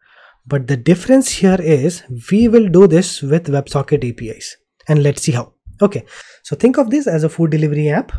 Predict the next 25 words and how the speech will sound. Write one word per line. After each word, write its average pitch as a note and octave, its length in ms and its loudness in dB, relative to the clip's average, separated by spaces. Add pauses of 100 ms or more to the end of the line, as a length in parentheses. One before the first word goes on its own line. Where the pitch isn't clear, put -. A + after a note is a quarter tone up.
(140)
and C#3+ 240 -4
you C#3+ 120 -4
have C#3 280 -10
placed D3 260 -4
your C3 120 -4
order, E3 280 -4 (340)
but D3 200 0
once D#3+ 260 -4
you E3 80 -4
have C#3+ 140 -4
received F3 400 0
the F#3 80 0
food E3+ 220 -2
order, E3+ 260 -2
you D#3+ 180 0
found E3 460 0
that F#3+ 280 -4
the D3+ 100 -2
portion F#3 520 -6
of G3 140 -4
food D3 420 -8 (320)
and C#3+ 180 0
its - 160 -8
quantity D3 460 -4
was G3 380 -2